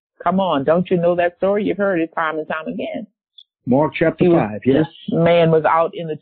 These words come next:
Speaker 1: tombs day and night, cutting himself. Uh, and everybody was afraid of him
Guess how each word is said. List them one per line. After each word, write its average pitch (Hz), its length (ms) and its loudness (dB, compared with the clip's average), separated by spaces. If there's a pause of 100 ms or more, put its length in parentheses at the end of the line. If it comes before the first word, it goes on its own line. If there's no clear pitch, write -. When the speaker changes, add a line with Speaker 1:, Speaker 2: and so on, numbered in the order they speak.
Speaker 1:
tombs 151 540 -8
day 165 220 2
and 156 120 -2
night, 139 240 -4
cutting 175 300 -2
himself. 139 540 -10 (920)
Uh, 120 240 -4
and 104 560 -4
everybody 156 460 0
was 156 200 0
afraid 160 420 0
of 139 100 -2
him 135 260 -8